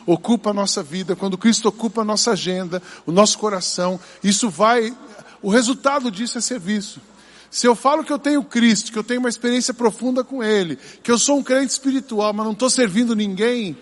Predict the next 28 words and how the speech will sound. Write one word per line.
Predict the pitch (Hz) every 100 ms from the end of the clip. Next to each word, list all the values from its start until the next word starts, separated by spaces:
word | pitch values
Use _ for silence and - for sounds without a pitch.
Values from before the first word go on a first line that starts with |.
| - - - -
não | 226
tenho | 233 269 262
tempo | - - 285 320 247 - 127 - - - - - - -
pra | 208
pegar | 214 202 214 247
esse | - 240
cartão | 240 190 - 202
e | 190
fazer | - 214 156 240
o |
que | 247
esse | 240 226
cartão | 240 208 208 202
que | 190
a |
gente | 170 196
recebeu | 175 190 160 190 185 - -
no | 185 214
começo, | 233 196 180 156 - 117 - - -
e | 185
fazer | 226 190 143 254
o |
que | -
ele | 226
pede, | 180 208 240 226 151
nós | 170 190
estamos, | 180 - 185 196 190 - -
ah, | 175 165